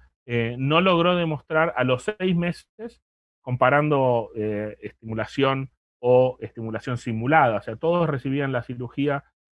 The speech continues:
y, eh, s-, pacientes iban seis meses sin saber si estaban estimulados o no. No hubo diferencia entre la estimulación activa y el sham. Em, pero, digamos, de una manera, eh, esperanzadora, todos los pacientes después, a los dos años,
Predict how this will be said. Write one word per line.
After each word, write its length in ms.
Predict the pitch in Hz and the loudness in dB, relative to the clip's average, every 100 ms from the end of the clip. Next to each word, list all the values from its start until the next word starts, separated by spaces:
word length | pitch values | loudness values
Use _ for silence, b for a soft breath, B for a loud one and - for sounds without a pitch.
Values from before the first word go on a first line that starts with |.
| _ _ | _ _
y, 360 | 131 131 131 _ | 2 2 0 _
eh, 360 | 117 113 110 110 | -2 0 0 -4
s-, 220 | - - | -12 -20
pacientes 460 | - 120 147 143 135 | -16 -6 -4 -4 -4
iban 160 | 131 117 | -4 -4
seis 260 | - 139 | -2 0
meses 440 | 131 143 156 139 - _ | 0 -2 -4 -6 -8 _
sin 140 | 135 | -14
saber 320 | 131 120 127 127 | -6 -2 -2 -4
si 100 | 120 | -10
estaban 400 | - _ 123 117 | -14 _ -10 -10
estimulados 540 | - 110 117 120 - | -10 -8 -6 -6 -6
o 60 | 113 | -10
no. 220 | 143 - _ _ _ _ | -10 -12 _ _ _ _
No 160 | 135 151 | 0 2
hubo 180 | 180 190 | 2 2
diferencia 540 | 143 135 139 151 151 | 0 -2 -4 -4 -4
entre 320 | 131 123 117 | -4 -2 -2
la 80 | 113 | -2
estimulación 540 | 107 117 117 113 - 139 | -4 -8 -8 -6 -4 -6
activa 500 | 127 - 135 165 156 | -6 -6 -2 0 -2
y 80 | |
el 120 | 113 107 | -4 -8
sham. 460 | - 131 104 156 - _ _ _ _ _ _ _ | -8 -8 -6 -10 -12 _ _ _ _ _ _ _
Em, 480 | 127 123 123 123 123 _ _ | -4 0 0 -2 -8 _ _
pero, 360 | 180 214 214 - | 2 2 2 -2
digamos, 280 | 151 143 | 0 2
de 60 | 139 | 0
una 140 | 156 | 0
manera, 580 | 151 151 156 147 135 123 _ _ _ _ | 0 2 6 6 6 2 _ _ _ _
eh, 160 | 117 123 | -8 -6
esperanzadora, 1040 | 123 - 131 127 127 147 180 185 185 156 _ | -8 -4 0 2 2 2 4 4 2 0 _
todos 160 | 202 | 0
los 120 | 208 - | 0 2
pacientes 400 | 151 175 170 160 | 0 -2 -2 -2
después, 380 | 135 - 170 | -2 -6 -6
a 80 | 139 | -4
los 200 | 131 123 | -2 0
dos 220 | 147 160 | -2 -2
años, 420 | 156 156 170 180 | -2 -2 -4 -6